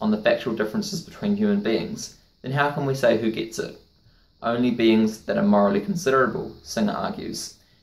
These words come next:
beings who have interests. And how can we tell which beings have interest? To answer this, Singer quotes Jeremy Bentham, "The question is not can they reason, nor can they talk, but can they suffer?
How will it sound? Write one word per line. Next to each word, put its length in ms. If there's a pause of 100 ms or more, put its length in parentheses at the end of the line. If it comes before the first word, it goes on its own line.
(140)
beings 320
who 100
have 160
interests. 840 (320)
And 140
how 180
can 120
we 80
tell 240
which 180
beings 300
have 100
interest? 560 (600)
To 120
answer 260
this, 420 (180)
Singer 380
quotes 320
Jeremy 320
Bentham, 680 (400)
"The 80
question 360
is 140
not 320
can 180
they 120
reason, 560 (260)
nor 260
can 140
they 160
talk, 460 (240)
but 160
can 160
they 120
suffer? 460